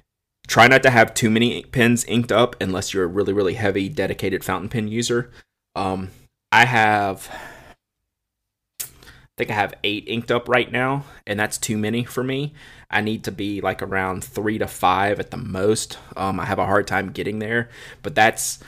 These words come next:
kind of the right rotation for me to be able to use the pens enough and to ensure that they're staying clean and staying functional.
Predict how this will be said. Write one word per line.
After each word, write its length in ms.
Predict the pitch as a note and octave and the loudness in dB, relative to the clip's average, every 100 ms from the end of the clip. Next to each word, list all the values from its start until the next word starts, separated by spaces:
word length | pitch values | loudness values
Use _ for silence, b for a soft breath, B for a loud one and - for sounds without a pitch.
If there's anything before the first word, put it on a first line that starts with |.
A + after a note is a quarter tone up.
| B B - | B B -4
kind 180 | - G#2+ | 0 0
of 100 | F#2+ | -2
the 80 | F#2 | -6
right 320 | F#2+ G2 - F#2+ | -2 -2 -2 -2
rotation 680 | F2+ - G2 G2+ - G#2+ A2 | -2 -2 -2 -2 -2 -4 -6
for 200 | - G#2+ | -6 -6
me 300 | G#2 A2 G#2+ | -4 -6 -8
to 160 | - | -8
be 140 | - F#2 | -4 -2
able 140 | F#2 | -2
to 120 | G2 | -6
use 300 | G2 G2 G#2 | -8 -8 -6
the 80 | - | -6
pens 320 | - A2 G#2+ | -2 -2 -2
enough 500 | G#2 G2 G2 G2 - - | -6 -6 -6 -8 -14 -10
and 320 | F2+ F#2+ F#2 | -6 -6 -6
to 140 | - F#2 | -4 -4
ensure 400 | F2+ - G2 F#2+ | -2 0 0 2
that 180 | F2 | 0
they're 300 | F2+ F2+ F2 | 0 0 0
staying 420 | - - F#2+ G2 F#2+ | -2 -2 -2 -2 -4
clean 520 | - F#2+ F#2+ G2 F#2 | -6 -4 -2 -4 -6
and 200 | - F#2 | -8 -6
staying 400 | - F#2+ F#2 E2+ | -2 -2 -2 -6
functional. 800 | - - F2+ - - D2+ E2 | -8 -6 -6 -6 -8 -8 -10